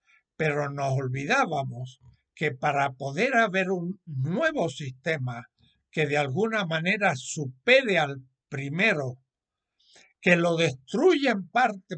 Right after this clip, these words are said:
pero que lo conserve por otra, y ahí hay todo un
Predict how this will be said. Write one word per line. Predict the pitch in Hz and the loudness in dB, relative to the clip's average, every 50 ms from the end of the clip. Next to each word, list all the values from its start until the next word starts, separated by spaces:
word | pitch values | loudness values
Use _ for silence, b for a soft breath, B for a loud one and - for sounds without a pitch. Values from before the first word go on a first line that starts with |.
| 131 - | -8 -4
pero | 175 165 175 175 170 | -2 0 0 0 0
que | - 175 175 | 2 2 4
lo | 165 165 160 156 135 | 4 4 4 2 2
conserve | 143 151 147 151 147 - - - 294 370 339 302 269 196 147 147 | -2 -4 -4 -4 -6 -8 -2 0 0 0 0 -2 -2 -2 -2 -4
por | 135 131 139 139 139 131 | -4 -4 -4 -2 -2 -2
otra, | 127 131 127 117 113 135 160 - _ _ _ _ _ _ _ _ _ _ b b b b b b | -4 -4 -8 -10 -10 -10 -10 -10 _ _ _ _ _ _ _ _ _ _ b b b b b b
y | - 135 | -4 -2
ahí | 131 139 147 170 185 | 0 0 2 2 2
hay | 175 165 135 | 2 0 -2
todo | 131 - 165 165 180 180 | -6 -4 -2 -2 -2 -2
un | 175 175 170 160 160 151 147 139 127 127 | -4 -6 -6 -6 -8 -8 -10 -10 -14 -16